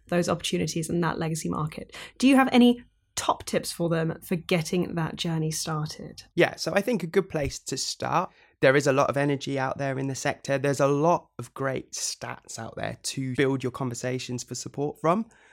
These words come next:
Speaker 2: So immerse yourself in that. There's plenty of free resources and webinars. I know people are often time poor 'cause legacies might be just one of the many strings that you have. But if you can find some time to get some of those headline facts,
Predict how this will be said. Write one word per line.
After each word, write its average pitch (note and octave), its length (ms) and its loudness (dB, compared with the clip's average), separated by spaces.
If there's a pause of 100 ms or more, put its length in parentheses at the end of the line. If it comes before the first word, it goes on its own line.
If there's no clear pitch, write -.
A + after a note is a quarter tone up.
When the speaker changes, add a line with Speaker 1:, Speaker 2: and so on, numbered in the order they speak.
(160)
Speaker 2:
So C#3+ 260 -2 (580)
immerse F3+ 360 2
yourself D#3 400 -2
in C3 80 -2
that. A#2 260 -4
There's C3 220 -8
plenty D#3 400 -2
of C#3 120 -2 (380)
free D#3+ 320 2
resources C3+ 800 -6
and A#2 120 -4
webinars. A#2+ 640 -2 (140)
I C#3 80 4
know C3+ 260 6
people C3+ 440 -6
are B2+ 100 -4
often B2+ 340 -6
time C#3 340 -2
poor C3+ 300 -2
'cause B2+ 240 -10
legacies A#2+ 400 -8
might A#2 220 -4
be - 80 -8
just - 240 -10 (320)
one D#3 260 6
of C#3 100 4
the B2+ 60 0
many C3+ 260 6
strings A#2+ 500 -4
that - 140 -12
you A2+ 100 -12
have. A2+ 180 -10 (400)
But C3 100 -2
if C3 140 -4
you C3 40 -2
can C#3 140 -2
find D#3 320 4
some D#3+ 160 0
time B2+ 300 -4
to - 100 -10
get - 180 -8
some C3+ 160 -6
of C3 60 -4
those C3 200 -2
headline C3 420 -8
facts, - 580 -14